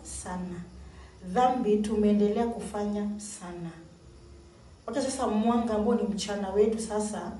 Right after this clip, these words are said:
tuanze kutenda mambo ambayo yanampendeza Kristo. Kwa maana mahali tumefika, wapendwa, kila mtu anajua aina ya dhambi. Kila miongoni mwetu sisi watu thirteen, tunajua all types of sins,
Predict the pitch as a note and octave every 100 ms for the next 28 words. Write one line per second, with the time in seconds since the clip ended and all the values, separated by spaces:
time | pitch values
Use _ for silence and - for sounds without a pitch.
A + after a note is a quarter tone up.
0 | - - - A3+ A#3 A#3 A3 G#3+ A3 G#3
1 | G3 G#3+ G3 F#3+ F#3+ F3+ F3 F3 E3+ F3+
2 | E3+ E3+ E3+ E3 - - - - - -
3 | - - - A3 A#3 C4+ A#3 A3+ A3+ A3
4 | G3+ - A#3 G3+ F#3+ A3 G#3+ G#3+ - D#4+
5 | D4+ A#3 A#3 A#3 G3 F#3+ F#3 G#3 G3+ F#3
6 | F3+ F3 E3 E3 E3 - E3 D#3+ - -
7 | - - - - - - D#4 D4 A#3 G#3
8 | G#3 G#3 G3+ G3+ G3+ G3+ A3+ A3+ G#3 -
9 | A#3 A3 G3+ F#3+ - G3 F#3 F#3 - G#3
10 | F3+ - - - - - - - - -
11 | - - A#3 G#3 - A#3+ B3 A#3 - -
12 | C#4 C#4 C#4 - - A3 A3+ A3+ - F#3
13 | F#3 F#3 - A3+ B3 C#4+ -